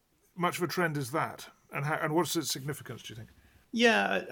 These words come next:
Speaker 2: a-, a-, another really good question. So I do want to, to reference a book by Steve Bruce. I don't know if you're familiar with Steve Bruce. He's the,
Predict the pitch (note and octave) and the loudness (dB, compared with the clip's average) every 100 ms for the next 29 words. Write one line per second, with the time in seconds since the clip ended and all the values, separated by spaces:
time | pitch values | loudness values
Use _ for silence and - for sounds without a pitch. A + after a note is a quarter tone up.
0 | - - - F#3+ E3+ - D#3+ E3 D3+ C#3 | -8 -6 0 2 4 6 6 8 6 4
1 | C3 C#3 C3 A#2+ B2 - C3+ B2+ - G#2+ | 2 2 2 0 -4 2 2 2 -2 -4
2 | B2 B2+ - D3 C#3 C#3 C3+ C3 F3+ D#3+ | -2 4 8 10 10 8 4 4 6 8
3 | D#3 D3 C#3+ B2 A#2+ - - C#3 B2+ C#3+ | 6 6 6 6 6 2 -2 2 6 6
4 | D3 B2+ C3 A2+ C3 B2+ A2 A2 - C3 | 6 4 2 4 4 4 4 4 4 2
5 | A#2 A#2 A#2+ A#2+ A#2 A2 A2+ A2 - A2 | 0 2 4 10 10 8 2 0 -2 -4
6 | B2 A#2 A2+ - A2+ G#2 G#2 G2+ C#3 C3+ | -2 0 0 2 -2 -2 -2 -2 -2 -4
7 | D3 | -8